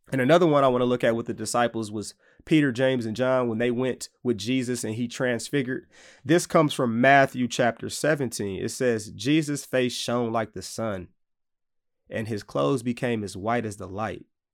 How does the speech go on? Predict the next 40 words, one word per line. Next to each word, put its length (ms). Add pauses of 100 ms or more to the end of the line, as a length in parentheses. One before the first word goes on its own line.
(840)
Just 360
then 200
appeared 340
before 320
them 200
Moses 420
and, 300 (180)
and 180
Elijah 500
talking 380
with 140
Jesus. 420 (260)
Peter 220
said 260
to 120
Jesus, 480
'Lord, 440
it 120
is 160
good 320
for 100
us 200
to 120
be 200
here. 300 (380)
If 220
you 160
wish, 480 (280)
I 80
will 140
put 160
up 140
three 180
shelters, 480 (300)
one 260
for 140
you, 420 (160)
one 200
for 120
Moses, 480